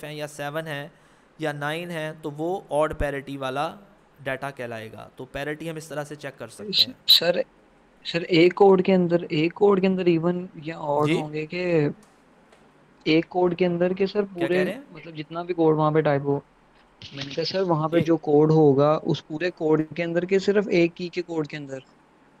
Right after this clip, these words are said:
Speaker 1: बेटा code आपको data, अभी वो explain करता हूँ मैं आपको, ठीक है, वो explain करता हूँ अभी।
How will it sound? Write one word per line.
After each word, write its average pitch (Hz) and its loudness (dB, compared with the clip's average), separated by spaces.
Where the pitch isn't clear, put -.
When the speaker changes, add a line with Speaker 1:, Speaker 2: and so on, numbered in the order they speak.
Speaker 1:
बेटा 175 -4
code 160 -4
आपको 147 -2
data, 139 -4
अभी 175 -6
वो 190 -2
explain 165 -8
करता 147 -8
हूँ 143 -8
मैं 135 -8
आपको, 113 -10
ठीक 147 -14
है, 208 -14
वो 147 -8
explain 135 -12
करता 117 -16
हूँ 104 -16
अभी। 104 -20